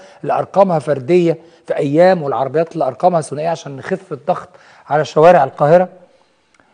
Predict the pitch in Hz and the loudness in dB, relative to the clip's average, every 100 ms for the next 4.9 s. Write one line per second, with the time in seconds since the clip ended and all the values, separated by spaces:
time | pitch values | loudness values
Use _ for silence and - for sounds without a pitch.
0 | _ _ _ _ - 160 180 254 247 - | _ _ _ _ -2 2 4 4 2 -6
1 | 208 220 220 180 165 - 151 185 220 160 | -2 0 0 0 -2 0 4 6 6 6
2 | 156 160 147 - 180 240 - 185 196 - | 2 -2 -10 2 6 6 6 2 2 0
3 | 156 147 175 190 147 143 156 180 160 131 | -2 0 0 0 -2 2 2 0 -2 -4
4 | 147 180 - 123 127 196 - - - | -2 -2 -4 -10 6 6 6 0 -20